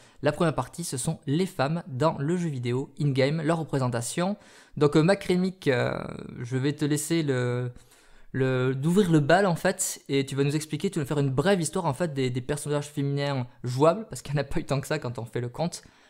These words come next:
Euh, grand, euh, personnage féminin jouable dans le jeu vidéo, un petit peu, euh, tout au long de,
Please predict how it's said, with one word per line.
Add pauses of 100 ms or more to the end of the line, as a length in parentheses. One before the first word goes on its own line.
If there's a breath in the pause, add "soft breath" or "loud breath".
(100)
Euh,
grand,
euh,
personnage
féminin
jouable
dans
le
jeu
vidéo,
un
petit
peu,
euh,
tout
au
long
de,